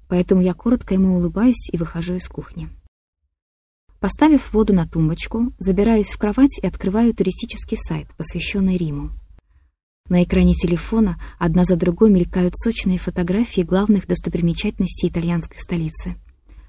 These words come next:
Колизей, который я помню ещё со времён школьной истории. Триумфальная арка, фонтан четырёх рек.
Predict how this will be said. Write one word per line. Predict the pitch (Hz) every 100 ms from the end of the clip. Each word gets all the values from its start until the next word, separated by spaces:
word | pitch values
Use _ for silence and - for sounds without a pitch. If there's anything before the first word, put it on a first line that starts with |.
| _ _
Колизей, | 214 226 190 170 170 160 - - -
который | 175 175 175
я | 170
помню | 165 190 175
ещё | 170 170
со | 165
времён | 175 175 170
школьной | - 180 170 175
истории. | - 180 165 165 170 - _ - _ -
Триумфальная | 190 185 226 226 214 -
арка, | 175 175 - 156 - _ _ -
фонтан | 175 175 202
четырёх | - - 190 190 -
рек. | 170 165 -